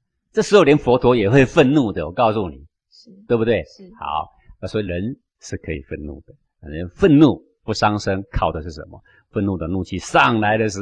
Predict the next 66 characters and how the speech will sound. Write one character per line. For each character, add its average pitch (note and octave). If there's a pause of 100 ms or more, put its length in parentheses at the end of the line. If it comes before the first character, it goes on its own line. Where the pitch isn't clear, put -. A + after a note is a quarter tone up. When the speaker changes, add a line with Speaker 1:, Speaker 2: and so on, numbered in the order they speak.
(100)
Speaker 1:
候， G#2
只 F2
看 G2+
它 G2+
是 G2
一 G2+
股 D#2+
能 D#2
量， C#3+ (420)
就 F#3
如 C3 (180)
地 C#3+
球 F#2+ (380)
在 G2+
天 G#2
空 G2 (140)
忽 -
然 G2
来 F#2
了 G2 (200)
一 F#3
串 F3
密 F3+
集 A2
的 A2
云， F2+ (500)
急 F#2+
速 -
的 F#2+ (160)
通 G2+
过。 F#2 (340)
云 G2
毕 A#2
竟 A2+
只 F2
是 G#2
云 D#2
嘛， D2+ (520)
Speaker 2:
是。 - (240)
Speaker 1:
你 -
不 A2+
把 E2+
它 -
当 F#2
作 F#2
你 D#2+
的 D#2+
私 F#2+
人 D2+
的 F2
爱 F2
恨 D#2+
情 D#2
仇， C#2+
不 F2+
把 D2+
它 D#2
当 E2
好 F#2
恶 E2
的 D2
话， C#2
它 -
就 F2+
是 E2
个 C#2